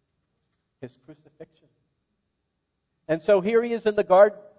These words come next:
Do you think that's something that he wanted to go through? I don't think that was something he was looking forward to. But yet we do have a passage of Scripture in the New Testament that says, "Who for the joy that was set before him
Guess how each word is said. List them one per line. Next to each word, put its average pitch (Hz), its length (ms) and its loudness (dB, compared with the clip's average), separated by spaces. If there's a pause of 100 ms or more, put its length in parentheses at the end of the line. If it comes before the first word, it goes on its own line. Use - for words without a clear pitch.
(140)
Do 175 80 -16
you 226 60 -10
think 233 220 -6
that's 220 180 0
something 220 320 -10
that 202 120 -8
he 202 80 -10
wanted 196 340 -2
to 226 60 -8
go 220 200 -6
through? 233 340 -12 (1800)
I 160 100 -14
don't 233 180 -20
think 208 200 -12
that 190 180 -2
was 180 140 -18
something 185 340 -20
he 175 120 -14
was 165 200 -18
looking 170 280 -20
forward 170 360 -20
to. 127 180 -20 (560)
But 185 140 -2
yet 208 220 6
we 196 100 -8
do 254 180 -12
have 226 220 -4
a 202 60 -4
passage 202 440 -2
of 180 80 -10
Scripture 160 600 -6 (580)
in 160 120 -8
the 175 80 -4
New 185 140 -2
Testament 175 640 0 (220)
that 151 180 -4
says, 160 500 0
"Who 208 140 -8
for 202 180 -4
the 165 160 -8
joy 196 720 -2
that 226 180 0
was 202 240 -6
set 208 220 4
before 202 460 -8
him 131 260 -2